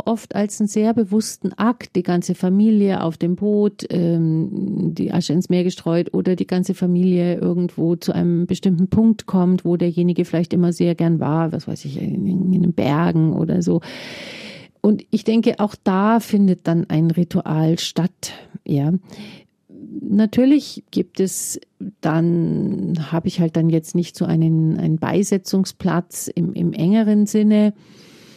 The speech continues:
Aber da verändert sich natürlich auch viel bei Menschen. Es gibt viele Anregungen aus anderen Kulturen, wo das eher so gehandhabt wird.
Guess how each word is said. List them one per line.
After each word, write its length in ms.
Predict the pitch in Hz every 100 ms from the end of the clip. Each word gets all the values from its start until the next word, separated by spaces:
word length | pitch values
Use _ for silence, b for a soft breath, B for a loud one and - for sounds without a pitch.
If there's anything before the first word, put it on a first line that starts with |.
| B B B
Aber 180 | - 214
da 120 | 214
verändert 520 | 214 220 - 226 254 -
sich 200 | 185 -
natürlich 520 | 170 - 165 170 -
auch 100 | 165
viel 300 | - 185 180
bei 160 | 170 170
Menschen. 600 | 160 170 185 - 175 165
Es 180 | 170
gibt 220 | - - -
viele 320 | 190 175 -
Anregungen 600 | 165 175 175 160 170 165
aus 180 | 156 -
anderen 460 | 160 165 165 160
Kulturen, 800 | - 175 - - 202 226 214 196
wo 120 | 180 170
das 220 | 160 -
eher 300 | - 165 165
so 200 | - 185
gehandhabt 800 | 208 190 190 190 180 180 - 180
wird. 280 | 185 185